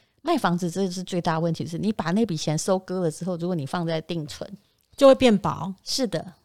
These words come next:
Speaker 1: 但那时候我去干嘛？
Speaker 2: 你干嘛？
Speaker 1: 我买了，我把这一笔，呃，对不起，那公司账，我买了两间重庆，一间苏州。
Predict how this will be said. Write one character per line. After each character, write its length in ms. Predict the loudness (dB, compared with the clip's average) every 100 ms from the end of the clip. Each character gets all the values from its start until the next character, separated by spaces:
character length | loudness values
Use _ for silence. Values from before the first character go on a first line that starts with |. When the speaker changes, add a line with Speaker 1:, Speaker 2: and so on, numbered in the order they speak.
| -6
Speaker 1:
但 160 | -2
那 120 | 0 0
时 120 | -2
候 80 | -4
我 100 | -6
去 160 | -10
干 220 | -8 -8
嘛？ 240 | -8 -14 -20 _ -10
Speaker 2:
你 100 | -2
干 160 | 0
嘛？ 240 | -2 -4 -12 _ _ _ _ _
Speaker 1:
我 120 | -2
买 180 | 0 0
了， 320 | 0 -2 -4 -10 _ _ _ _
我 80 | -14
把 220 | -6 -4
这 160 | -2 -2
一 60 | -2
笔， 240 | -6 -2
呃， 100 | -2
对 160 | -2 -4
不 80 |
起， 120 | -2 0
那 100 | 0
公 200 | 0 -2
司 220 | -4 -8
账， 260 | -6 -4 0
我 40 |
买 200 | 2 4
了 160 | 4 2
两 200 | 2 2
间 260 | 0 0 0
重 320 | 0 0 0
庆， 440 | -2 -2 -2 -4 -8 _
一 100 | -12 -10
间 300 | -4 -4 -4
苏 320 | -8 -10 -10
州。 340 | -8 -6 -6